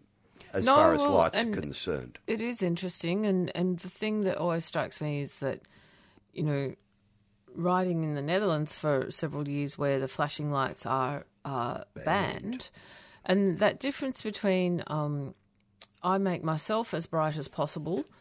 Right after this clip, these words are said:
Speaker 2: but in doing so, I make the people around me very difficult to see.
Speaker 1: Yeah.
Speaker 2: And that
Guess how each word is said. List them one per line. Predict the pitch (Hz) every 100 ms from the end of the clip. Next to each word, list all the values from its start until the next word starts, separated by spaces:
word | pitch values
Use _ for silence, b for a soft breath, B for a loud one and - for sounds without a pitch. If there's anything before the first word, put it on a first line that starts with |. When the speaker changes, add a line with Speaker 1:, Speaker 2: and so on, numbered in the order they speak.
| b b
Speaker 2:
but | 180 147 160
in | 156
doing | 160 185 196
so, | - 151 143 160 -
I | 156
make | 156 -
the | -
people | 196 185 165
around | 151 156 175
me | 151 143
very | 127 143 135
difficult | 165 - 196 160 -
to | 107
see. | - - - - _ _
Speaker 1:
Yeah. | - - - B B -
Speaker 2:
And | 165 165
that | 147